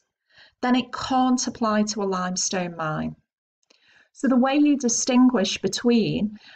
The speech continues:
um, aegistem generis and expressio is that aegistem generis will have specific words followed by general words and other, whereas expressio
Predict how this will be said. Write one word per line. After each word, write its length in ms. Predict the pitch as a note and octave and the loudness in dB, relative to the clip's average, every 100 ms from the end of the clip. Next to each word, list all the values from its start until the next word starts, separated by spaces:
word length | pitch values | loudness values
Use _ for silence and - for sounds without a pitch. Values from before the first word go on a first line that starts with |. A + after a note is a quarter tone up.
| - - | -12 -6
um, 300 | G3 F#3+ F#3 | -2 -2 -2
aegistem 600 | G#3+ G#3+ G#3+ - G#3+ G3+ | 0 0 0 0 0 0
generis 680 | G3+ F#3+ F#3 F3 D#3+ F#3 - | -2 -4 -4 -4 -4 -4 -4
and 100 | G3+ | -4
expressio 1000 | F#3+ - G3 G#3+ G#3+ - G#3+ - - A#3 - _ _ _ - | -6 -6 -4 -4 -4 -4 -4 -2 -2 -2 -4 _ _ _ -4
is 220 | A#3 A#3 A3+ | 0 0 2
that 280 | A3+ G#3+ | -2 0
aegistem 540 | B3+ C4+ C4+ B3 B3+ A3 | -2 0 -2 0 2 2
generis 580 | G#3+ F#3+ G3+ G3 G3+ - | 2 0 0 0 -4 -2
will 300 | G3+ G3 F#3+ | 0 0 -2
have 280 | - G3 F#3+ | -4 -6 -4
specific 580 | - G#3 - A#3 A#3 - | -6 -4 -2 -2 -4 -2
words 380 | G#3+ G3 F#3 - | -2 0 -2 -4
followed 480 | A3 G#3 G3+ F#3+ | -2 0 0 -2
by 200 | - F3+ | -2 -4
general 540 | E3+ A3+ A3 A3+ G3+ E3 | -2 -2 0 2 0 -4
words 540 | D#3+ D#3+ F3+ - - - F#3 | -6 -6 -6 -6 -8 -6 -4
and 340 | F3 E3+ E3 - | -4 -6 -8 0
other, 520 | A#3+ A#3+ - G#3 F4 _ _ _ _ _ _ _ _ _ | 0 0 -2 -4 -6 _ _ _ _ _ _ _ _ _
whereas 260 | A3 A3 - | 0 0 0
expressio 720 | - - B3 A#3+ - G#3+ | -4 -6 -4 -2 -2 0